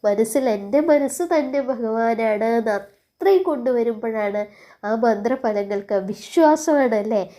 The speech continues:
വിശ്വാസമാണ് എല്ലാം. ശരിക്കും അതെ, വിശ്വാസമാണ് എല്ലാം. അപ്പോൾ ചിലപ്പോൾ അത്രയും വിശ്വസിച്ച് നമ്മൾ ചെയ്യുമ്പോൾ, ഏഹ്, നമുക്ക് ഈ യൂണിവേഴ്സ് അത് കൊണ്ട് തരും എന്ന് പറയില്ലേ,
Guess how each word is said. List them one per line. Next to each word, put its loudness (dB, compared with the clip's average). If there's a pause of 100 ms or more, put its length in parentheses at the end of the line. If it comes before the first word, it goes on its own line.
(160)
വിശ്വാസമാണ് 0
എല്ലാം. -2 (120)
ശരിക്കും -4
അതെ, -2 (380)
വിശ്വാസമാണ് -2
എല്ലാം. -2 (400)
അപ്പോൾ -4 (720)
ചിലപ്പോൾ 0 (360)
അത്രയും 0
വിശ്വസിച്ച് 0
നമ്മൾ -2
ചെയ്യുമ്പോൾ, -2 (340)
ഏഹ്, -10
നമുക്ക് 0 (200)
ഈ -4 (160)
യൂണിവേഴ്സ് 2
അത് 4
കൊണ്ട് 4
തരും 0
എന്ന് -2
പറയില്ലേ, 0